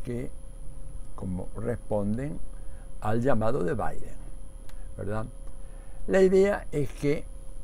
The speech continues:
nos informan en el diario, que Alberto se haga presente, pero con protesta incluida,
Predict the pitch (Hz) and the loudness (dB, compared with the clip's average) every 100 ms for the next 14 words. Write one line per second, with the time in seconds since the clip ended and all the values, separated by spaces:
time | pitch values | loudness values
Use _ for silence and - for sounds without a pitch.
0 | - 101 90 92 90 120 117 113 113 120 | -2 0 2 2 2 2 2 2 0 0
1 | 131 139 113 120 160 - - 117 107 117 | 2 2 2 0 -2 -2 -2 -2 2 0
2 | 120 139 139 - - - - 110 113 135 | 0 -2 -2 -4 -8 -4 -2 0 -2 -2
3 | 156 120 110 104 160 - 120 92 95 - | -2 -2 -2 -2 -2 -2 -2 -2 -4 0
4 | 127 127 - 135 - - 135 120 - 90 | 2 2 2 2 2 0 0 0 -2 -2
5 | 92 - - | -2 -2 -4